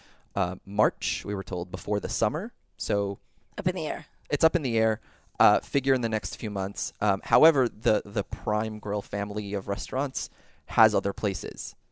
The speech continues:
Speaker 1: They, they recently opened the Prime at the Bentley, which is the Bentley Hotel on the, on the east side, uh, serving similar fare to their Prime Grill restaurant, but a totally different type of ambiance. You're much higher up. You have a good view.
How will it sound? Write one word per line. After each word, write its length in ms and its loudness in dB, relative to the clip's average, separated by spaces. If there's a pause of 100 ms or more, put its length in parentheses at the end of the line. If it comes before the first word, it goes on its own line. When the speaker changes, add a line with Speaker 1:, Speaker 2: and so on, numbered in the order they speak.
(420)
Speaker 1:
They, 260 -2
they 120 0
recently 440 -2
opened 420 -2
the 340 -12
Prime 260 -2
at 120 -8
the 60 -4
Bentley, 520 -4
which 160 -10
is 260 -8
the 80 -8
Bentley 260 -6
Hotel 300 -6
on 120 -8
the, 180 -14
on 100 -12
the 320 -14
east 220 -12
side, 320 0 (580)
uh, 360 0 (680)
serving 340 0
similar 440 0
fare 320 0
to 280 -6
their 300 -4 (100)
Prime 200 -8
Grill 120 -6
restaurant, 440 -4
but 140 -4
a 60 -6
totally 460 -2
different 320 -8
type 320 -8
of 380 -6 (840)
ambiance. 500 0
You're 260 -6 (600)
much 260 -4
higher 240 0
up. 160 2
You 60 -4
have 80 -10
a 40 -10
good 200 -10
view. 380 0